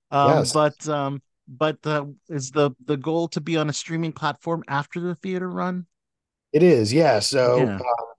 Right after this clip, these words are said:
Speaker 2: we were, we were in a quality check, uh, at the streaming, uh, platforms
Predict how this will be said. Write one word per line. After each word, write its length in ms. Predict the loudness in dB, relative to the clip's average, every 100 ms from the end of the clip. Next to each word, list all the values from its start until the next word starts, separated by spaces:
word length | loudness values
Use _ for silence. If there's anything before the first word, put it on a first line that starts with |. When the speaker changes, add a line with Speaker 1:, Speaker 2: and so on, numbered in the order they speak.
| _ -4
Speaker 2:
we 120 | 0
were, 240 | 2 2
we 160 | 2 2
were 280 | 2 2 0
in 420 | 0 -2 -4 -8
a 80 | -10
quality 400 | -4 -2 -2 -4
check, 460 | -4 -6 -8 -12 _ _ _ _ -10
uh, 220 | -4 -4 -4
at 120 | -8
the 80 | -10
streaming, 600 | -4 -2 -2 -2 -6 -10 -8
uh, 240 | -6 -6 -10 _ -6
platforms 720 | -6 -2 -2 -2 -4 -6